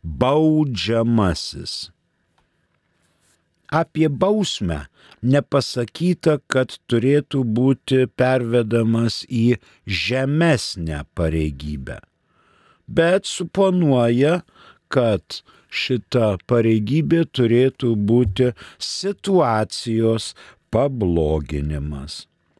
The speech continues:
Tai bausmė ferendė sentencija tiek teismo sprendimu, tiek baudžiamuoju administraciniu įsakymu.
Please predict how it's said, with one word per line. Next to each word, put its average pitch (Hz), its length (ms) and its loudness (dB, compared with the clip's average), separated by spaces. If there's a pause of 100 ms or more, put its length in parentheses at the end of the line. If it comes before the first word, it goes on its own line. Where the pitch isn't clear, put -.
(460)
Tai 202 260 2
bausmė 147 500 0
ferendė 123 560 2
sentencija 151 960 0
tiek 120 320 0
teismo 156 480 -2
sprendimu, 123 800 0
tiek 156 260 0
baudžiamuoju 110 960 2
administraciniu 90 1120 -2
įsakymu. 67 680 -10